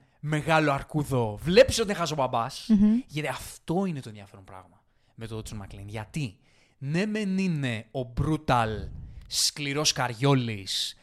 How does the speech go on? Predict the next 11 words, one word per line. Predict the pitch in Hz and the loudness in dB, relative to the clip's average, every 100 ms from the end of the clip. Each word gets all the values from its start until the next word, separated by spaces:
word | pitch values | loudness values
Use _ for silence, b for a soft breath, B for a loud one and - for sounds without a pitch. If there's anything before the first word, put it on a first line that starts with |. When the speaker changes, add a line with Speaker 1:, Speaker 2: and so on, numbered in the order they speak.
| _ | _
Speaker 1:
μπάτσος | - 120 147 151 - 135 113 - | -8 4 4 4 2 0 0 -2
της | - | -2
Νέας | 131 131 - | 0 0 2
Υόρκης, | 127 127 - 107 98 - b b | 2 2 -2 -6 -4 -6 b b
ο | - | -6
οποίος, | 131 - 156 139 117 - - - b b b b | -6 -2 -2 0 0 -2 -2 -4 b b b b
ε, | - 123 123 120 117 113 127 | -10 -4 -4 -4 -4 -6 -8
με, | - 143 147 139 147 _ _ _ _ _ | -8 -4 -2 -2 -4 _ _ _ _ _
με | 170 170 | -16 -10
το, | - 156 - _ | -6 -8 -10 _
το | 160 | -12